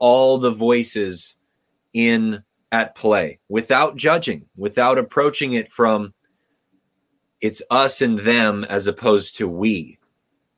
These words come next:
So whatever I'm practicing where it can become we, because if it's not we, it's never gonna work. We're never gonna be able to hear each other.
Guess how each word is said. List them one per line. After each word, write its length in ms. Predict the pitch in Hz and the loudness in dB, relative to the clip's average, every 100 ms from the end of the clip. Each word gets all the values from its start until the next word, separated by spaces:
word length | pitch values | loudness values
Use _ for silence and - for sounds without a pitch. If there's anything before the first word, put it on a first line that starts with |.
| - | -12
So 260 | - 120 | 0 2
whatever 720 | 107 117 135 139 160 175 180 | 2 2 2 4 2 2 0
I'm 220 | 135 143 143 | 0 -2 -2
practicing 840 | - 135 139 - 147 160 156 131 | 0 0 0 -6 -8 -6 -6 -2
where 140 | 110 | 0
it 120 | 110 | 0
can 180 | - 113 | -4 -6
become 500 | 107 107 123 107 90 | -6 -6 -4 -4 -4
we, 480 | 90 113 135 160 196 _ _ _ _ _ | -2 0 0 -4 -10 _ _ _ _ _
because 320 | - 123 147 | -8 -2 0
if 160 | 147 139 | 0 -2
it's 200 | 160 - | -4 0
not 280 | 190 202 104 | 0 0 0
we, 500 | 113 190 123 82 76 | 0 2 0 -4 -8
it's 220 | 123 - | -8 -6
never 400 | 131 147 196 135 | -4 -2 2 0
gonna 240 | 90 95 80 | 2 -2 -2
work. 500 | 101 180 - - _ _ _ _ _ _ | 0 0 0 -8 _ _ _ _ _ _
We're 240 | 123 147 143 | -2 -2 0
never 380 | 165 202 196 | 0 2 2
gonna 220 | 131 123 110 | 2 0 2
be 180 | 113 | 2
able 220 | 110 104 98 | 2 2 -2
to 60 | |
hear 360 | 95 - 220 175 | -4 -2 -2 0
each 240 | 85 - | -4 -8
other. 280 | 78 - - | -12 -12 -20